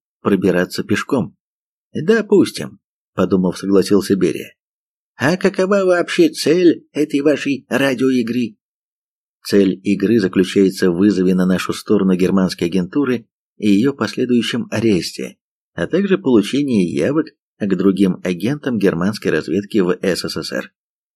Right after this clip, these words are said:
Берия вертел в руках карандаш, порой что-то рисуя на листе бумаги,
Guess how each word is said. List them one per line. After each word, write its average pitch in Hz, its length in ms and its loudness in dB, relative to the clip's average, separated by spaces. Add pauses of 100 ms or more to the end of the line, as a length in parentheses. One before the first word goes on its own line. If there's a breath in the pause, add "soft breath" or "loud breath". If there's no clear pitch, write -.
(220)
Берия 139 500 4
вертел 143 360 0
в 131 40 -2
руках 123 320 -2
карандаш, 98 560 0
порой 101 280 2
что-то 90 280 -2
рисуя 92 420 0
на 85 100 -2
листе 80 320 -4
бумаги, 123 560 -6